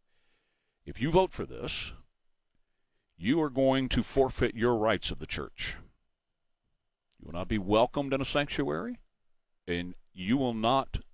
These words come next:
receive communion. Period, full stop. Because you are voting to kill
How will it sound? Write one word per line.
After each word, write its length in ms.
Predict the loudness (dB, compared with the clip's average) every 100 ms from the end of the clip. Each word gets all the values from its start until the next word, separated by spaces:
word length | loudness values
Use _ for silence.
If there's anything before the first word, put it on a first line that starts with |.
| _
receive 720 | -6 -2 0 0 0 -4 -6 -10 -6
communion. 460 | -2 0 -2 -6 -12 -18 _ _ _ _ _ _ _ _ 0
Period, 500 | 2 4 2 0 -4
full 220 | -2 -2
stop. 380 | 2 2 2 -2 -20 _ _ _ _ _ _ _ _ _ _ _ _ -10
Because 340 | 2 2 2
you 160 | 2 4
are 100 | 4
voting 500 | 6 6 4 0 -2 -6 -12
to 140 | -8 -6
kill 580 | 0 2 4 2 -2